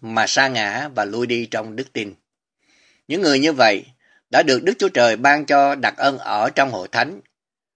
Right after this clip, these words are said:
nhưng họ đã không cứ ở lại trong hội thánh. Ngoài ra, có vô số người mang danh là môn đồ của Đấng Christ, nhưng trong thực tế, họ chưa bao giờ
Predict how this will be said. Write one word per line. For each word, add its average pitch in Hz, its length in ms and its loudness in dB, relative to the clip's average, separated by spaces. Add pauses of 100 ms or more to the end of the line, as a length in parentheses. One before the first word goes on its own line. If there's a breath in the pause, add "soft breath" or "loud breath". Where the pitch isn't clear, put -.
nhưng 135 460 -2 (100)
họ 107 140 -4
đã 120 140 2
không 131 240 -4
cứ 165 200 0
ở 110 200 2
lại 95 280 -2 (320)
trong 110 240 -4
hội 95 240 -12
thánh. 135 220 -4 (2250)
Ngoài 131 200 4
ra, 170 440 4 (340)
có 190 140 2
vô 175 160 2
số 175 220 2
người 120 320 0
mang 143 220 0
danh 147 120 4
là 127 120 2
môn 139 240 -2
đồ 113 240 0
của 123 100 -6
Đấng 143 220 -4
Christ, 170 260 -2 (240)
nhưng 143 260 -2
trong 147 180 2
thực - 200 -16
tế, 151 320 2 (140)
họ 104 300 -6
chưa 185 320 2
bao 175 140 6
giờ 120 280 2